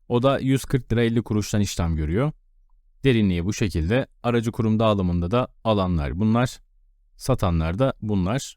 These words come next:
Çok anlatmıyorum zaten, takip ettiğiniz için, e, anlıyorsunuzdur diye düşünüyorum. Sadece durdurarak inceleme şansınız olabilir.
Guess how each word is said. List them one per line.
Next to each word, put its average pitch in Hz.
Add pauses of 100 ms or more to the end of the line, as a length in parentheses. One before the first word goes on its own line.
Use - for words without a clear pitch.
Çok 180
anlatmıyorum 190
zaten, 175
takip 160
ettiğiniz 180
için, 196 (1040)
e, 104
anlıyorsunuzdur 123
diye 90
düşünüyorum. 156
Sadece 131
durdurarak 123
inceleme 110
şansınız 123
olabilir. 113